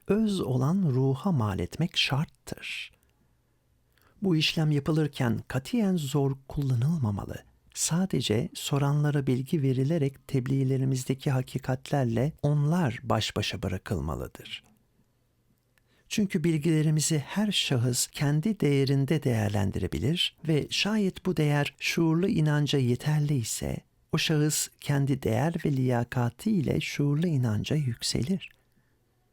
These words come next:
Bilgilerimizi tam olarak değerlendirmek ise sizler için mümkün değildir. Putçuluk,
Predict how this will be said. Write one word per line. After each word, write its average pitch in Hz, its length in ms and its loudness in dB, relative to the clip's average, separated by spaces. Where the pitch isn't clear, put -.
Bilgilerimizi 160 760 2
tam 208 220 2
olarak 156 360 0
değerlendirmek 135 800 2
ise 147 440 0
sizler 135 400 -2
için 87 240 -2
mümkün 95 420 -2
değildir. - 500 -12
Putçuluk, 170 600 -2